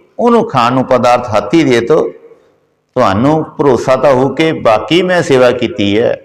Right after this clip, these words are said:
ਜਿੱਥੇ ਦੇ ਦਿੱਤਾ ਭਾਈ ਸਮਾਨ। "ਖੇਤ ਪਛਾਣੇ ਬੀਜੇ ਦਾਨ", ਕਹਿੰਦੇ ਦਾਨ ਵੀ ਕਰਨਾ, ਜਗ੍ਹਾ ਦੇਖਿਆ ਕਰ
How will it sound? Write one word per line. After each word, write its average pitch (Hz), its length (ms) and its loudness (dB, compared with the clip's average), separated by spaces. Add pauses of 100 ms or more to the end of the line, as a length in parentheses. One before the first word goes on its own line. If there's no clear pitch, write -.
(440)
ਜਿੱਥੇ 117 360 0
ਦੇ 113 180 0
ਦਿੱਤਾ 123 300 0
ਭਾਈ 110 240 0
ਸਮਾਨ। 101 460 -4 (1500)
"ਖੇਤ 180 540 0
ਪਛਾਣੇ 165 840 0 (1800)
ਬੀਜੇ 110 400 -2
ਦਾਨ", 107 320 -4 (2500)
ਕਹਿੰਦੇ 139 260 2
ਦਾਨ 135 420 2
ਵੀ 220 160 2
ਕਰਨਾ, 170 480 0
ਜਗ੍ਹਾ 180 380 2
ਦੇਖਿਆ 214 380 2
ਕਰ 165 340 2